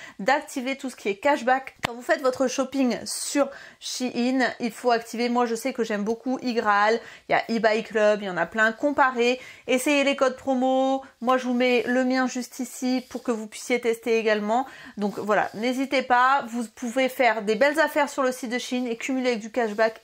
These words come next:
et des codes promo. Que demande le peuple ? Donc aujourd'hui, je vais vous montrer cinq pièces que j'ai reçues du site Shein. C'est parti. Comme d'habitude, je vous mets bien évidemment les prix et les photos juste ici. Comme ça, vous pourrez voir ce qui, ce que ça donne sur le site. Et moi, je vous dirai ce que j'en pense, si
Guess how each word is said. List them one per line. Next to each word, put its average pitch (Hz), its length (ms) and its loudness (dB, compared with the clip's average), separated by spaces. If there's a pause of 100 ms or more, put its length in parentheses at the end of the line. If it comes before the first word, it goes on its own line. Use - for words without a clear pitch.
et 320 120 0
des 269 140 0
codes 240 180 0
promo. 220 380 0
Que - 160 -2
demande 240 320 0
le 220 80 0
peuple ? 214 260 -4 (300)
Donc 240 80 0 (180)
aujourd'hui, 247 360 2
je 226 80 -4
vais 220 80 -2
vous 226 40 -2
montrer 214 280 -6
cinq 294 260 -4
pièces 202 400 -4
que 285 160 -2
j'ai 247 140 0
reçues - 420 -6
du 254 120 -10
site 240 220 -10
Shein. 180 380 -12 (340)
C'est - 160 -8
parti. - 280 -10 (180)
Comme 349 220 2
d'habitude, 339 360 2
je 294 60 2
vous 277 140 2
mets 277 160 4
bien 269 160 2
évidemment 254 480 2
les 262 180 0
prix 285 380 0
et 262 100 4
les 247 80 4
photos 240 400 -2
juste 277 300 -8
ici. 240 520 -2
Comme 220 140 -2
ça, 240 140 -2
vous 220 100 -6
pourrez 226 240 0
voir 233 320 0
ce - 80 -16
qui, 240 300 -4
ce - 80 -12
que 247 120 -4
ça 233 160 -2
donne 220 300 0
sur - 240 -2
le 240 100 2
site. 285 380 -6
Et 226 80 -2
moi, 254 140 0
je 240 60 -4
vous 240 80 -4
dirai 208 300 0 (320)
ce - 140 -16
que 349 140 2
j'en 269 160 2
pense, 240 340 0 (300)
si - 180 -2